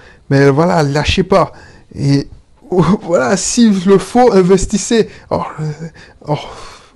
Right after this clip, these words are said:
contactez-moi si vous vous reconnaissez. Mais toi, si tu as des difficultés, tu te dis, « Mais j'en ai marre du ma-, de manager, ils comprennent rien. » Manager sans jouer la comédie, c'est pour toi. Et je t'offre ça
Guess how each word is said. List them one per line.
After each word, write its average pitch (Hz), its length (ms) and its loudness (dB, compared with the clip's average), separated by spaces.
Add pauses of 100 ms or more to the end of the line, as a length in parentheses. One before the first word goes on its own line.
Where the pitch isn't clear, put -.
(160)
contactez-moi 214 720 2
si - 100 -4
vous 147 220 0
vous 139 140 0
reconnaissez. 139 480 0 (460)
Mais 160 120 4
toi, 202 500 0
si - 220 -4
tu - 160 0
as 170 60 2
des 170 100 0
difficultés, 180 680 -2
tu - 200 -12
te 147 100 -4
dis, « 147 160 0
Mais 143 100 0
j'en 127 220 0
ai 143 100 4
marre 165 320 2
du 151 80 2
ma-, 147 160 -2
de 139 100 -2
manager, 135 440 0
ils 151 120 4
comprennent 147 400 -4
rien. » 165 540 0 (580)
Manager 156 720 2 (200)
sans - 340 -2
jouer 143 160 2
la 120 100 2
comédie, 120 380 0
c'est - 160 -4
pour 101 200 -8
toi. - 220 -4 (340)
Et 156 200 4
je 139 160 -2
t'offre 262 280 0
ça - 260 -2